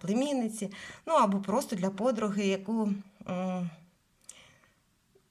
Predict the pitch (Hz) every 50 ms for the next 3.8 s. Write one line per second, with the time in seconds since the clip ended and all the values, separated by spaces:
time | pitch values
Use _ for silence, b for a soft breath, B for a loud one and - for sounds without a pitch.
0 | - - - - - - 269 262 254 - - - - 254 - - - - 262 -
1 | - - - - - - - - - - - 240 240 254 247 240 254 269 262 247
2 | 247 269 349 320 294 - - 196 202 208 262 262 - - 220 196 202 254 277 262
3 | - 226 214 220 214 214 - - - 190 214 240 285 - - 190